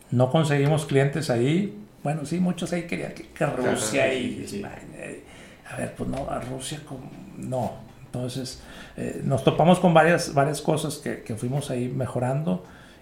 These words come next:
Speaker 1: y, y otras que aprendimos, ¿no? Que, que era un tema de, le decía a un amigo,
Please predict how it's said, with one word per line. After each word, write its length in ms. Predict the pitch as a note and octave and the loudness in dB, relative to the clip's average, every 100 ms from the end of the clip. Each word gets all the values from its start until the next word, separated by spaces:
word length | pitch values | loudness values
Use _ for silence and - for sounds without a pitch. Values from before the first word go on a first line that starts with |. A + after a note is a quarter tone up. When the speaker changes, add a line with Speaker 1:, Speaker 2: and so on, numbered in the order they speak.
| - - | -18 -8
Speaker 1:
y, 460 | A#2+ G2+ F#2+ F#2+ G2+ - - - - - - - - _ _ - | -4 -4 -4 -6 -10 -16 -20 -20 -20 -20 -20 -20 -20 _ _ -2
y 120 | D3+ | 6
otras 300 | C#3+ C3 D3+ | 8 8 6
que 60 | - | 6
aprendimos, 580 | - C#3 B2 E3+ D3+ A2+ | 8 8 8 8 8 4
¿no? 240 | A#2+ C#3 | 2 0
Que, 400 | - G#2+ G2+ - - | 0 -2 -2 -8 -6
que 100 | A2+ | 0
era 140 | B2 | 2
un 100 | C3 | 2
tema 260 | C3 B2+ C3 | 2 4 4
de, 340 | A#2+ G2+ - - - - | 4 2 -4 -16 -20 -6
le 140 | A#2+ A2 | -2 0
decía 240 | - A#2 | 0 0
a 20 | |
un 80 | A#2+ | 0
amigo, 640 | B2 B2 A#2 A#2 A2+ - | 2 0 0 0 -2 -4